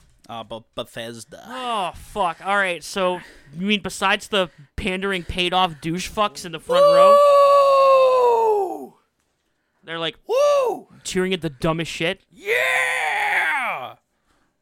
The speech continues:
Speaker 2: They're either so far into Bethesda's ass that they probably need help getting out,
Speaker 1: Or they work for
Speaker 2: or they were
Speaker 1: Bethesda.
Speaker 2: paid.
Speaker 1: Yeah. Um, so I, I've actually rewatched this conference, basically, w-, while watching it with, like, other people,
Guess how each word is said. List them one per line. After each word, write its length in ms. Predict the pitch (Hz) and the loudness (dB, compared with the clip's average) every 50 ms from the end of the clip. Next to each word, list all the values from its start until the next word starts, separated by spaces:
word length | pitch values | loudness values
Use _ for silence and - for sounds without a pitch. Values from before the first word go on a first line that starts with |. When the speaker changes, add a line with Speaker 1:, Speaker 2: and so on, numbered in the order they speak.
| _ _ _ | _ _ _
Speaker 2:
They're 100 | 185 208 | -8 -6
either 340 | 233 226 240 233 202 - _ | -6 -4 -4 -6 -6 -8 _
so 400 | - - - - - 196 208 240 | -14 -12 -8 -2 2 4 4 4
far 280 | 240 - - 240 233 226 | 2 0 0 0 2 2
into 160 | 233 220 214 160 | 0 -2 -4 -4
Bethesda's 500 | - 165 165 - 196 165 - 165 147 151 | -4 -4 -4 -6 -10 -12 -10 -8 -8 -6
ass 260 | 135 139 156 165 - | -6 -6 -6 -8 -10
that 80 | - 127 | -14 -18
they 80 | 113 110 | -20 -20
probably 460 | - - - 151 151 160 156 151 143 | -14 -10 -8 -8 -8 -8 -10 -10 -10
need 160 | 139 135 127 | -10 -12 -12
help 240 | 131 135 139 135 - | -10 -10 -10 -10 -10
getting 240 | - 139 131 120 117 | -12 -12 -12 -12 -8
out, 300 | 113 147 175 208 202 _ _ - | -6 -4 -4 -4 -6 _ _ -10
Speaker 1:
Or 100 | 147 139 | -8 -6
they 80 | 131 | -6
work 180 | 123 127 127 - | -6 -8 -10 -10
for 100 | - - | -8 -8
Speaker 2:
or 100 | 175 185 | -6 -6
they 100 | 185 180 | -6 -6
were 100 | 170 165 | -8 -10
Speaker 1:
Bethesda. 120 | 160 - 165 | -12 -12 -14
Speaker 2:
paid. 140 | 123 110 - _ _ _ _ _ | -14 -16 -18 _ _ _ _ _
Speaker 1:
Yeah. 340 | - 123 120 110 107 107 110 120 _ _ _ _ _ _ - - - - - _ | -14 -12 -12 -10 -12 -12 -16 -20 _ _ _ _ _ _ -20 -20 -20 -20 -12 _
Um, 300 | 160 170 175 185 180 175 - | -2 0 0 0 -2 -4 -8
so 460 | - - 208 202 202 202 202 - - - | -6 -2 0 0 0 0 -2 -6 -10 -16
I, 180 | - 196 196 - _ _ _ _ _ - _ _ | -16 -16 -16 -16 _ _ _ _ _ -20 _ _
I've 140 | 175 202 214 | -4 -4 -2
actually 300 | 269 320 - - 370 359 | -2 -4 -4 -6 -6 -6
rewatched 800 | 240 175 151 143 147 147 135 131 127 139 - - - - - - _ _ _ _ _ | -6 -6 -6 -6 -6 -4 -4 -4 -4 -4 -6 -8 -10 -14 -16 -20 _ _ _ _ _
this 180 | - 143 135 - | -14 -12 -12 -12
conference, 640 | - - 139 135 135 - 175 165 170 165 - - - | -10 -8 -8 -8 -8 -8 -10 -10 -10 -10 -12 -14 -14
basically, 760 | _ 180 180 180 - - 180 - 185 190 190 208 202 202 _ _ _ _ _ _ _ | _ -14 -12 -12 -12 -14 -12 -12 -12 -12 -12 -12 -16 -18 _ _ _ _ _ _ _
w-, 160 | 151 147 - - | -14 -14 -10 -6
while 180 | 156 156 151 | -4 -2 -2
watching 340 | 143 143 143 139 - 156 147 | 0 0 -2 -2 -4 -8 -12
it 80 | 135 117 | -14 -12
with, 100 | 123 135 | -12 -10
like, 100 | 120 117 | -10 -8
other 160 | 120 120 113 | -10 -10 -10
people, 440 | - - 123 - - 123 127 - | -12 -14 -14 -14 -16 -18 -18 -20